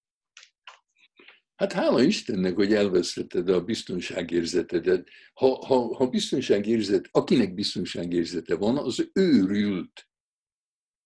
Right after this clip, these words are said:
Az őrült. Hát a kérdés nem az, hogy, hogy, hogy, hogy legyen nekem biztonságérzetem, hanem hogy, hogy éljen az ember,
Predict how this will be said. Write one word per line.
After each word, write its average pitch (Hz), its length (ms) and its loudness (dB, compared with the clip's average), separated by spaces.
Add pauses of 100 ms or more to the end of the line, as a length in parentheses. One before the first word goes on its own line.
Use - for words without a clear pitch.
(340)
Az 214 160 4
őrült. 101 640 6 (440)
Hát - 160 -4
a 175 80 6
kérdés 247 520 4
nem 277 200 4
az, 220 340 2
hogy, 98 760 2
hogy, 101 260 0
hogy, 120 280 4
hogy 117 240 4
legyen 87 360 0
nekem 85 460 -6
biztonságérzetem, 90 1300 -4 (420)
hanem 196 180 4
hogy, 220 180 4 (220)
hogy - 260 4
éljen 196 420 6
az 107 180 4
ember, 107 760 -2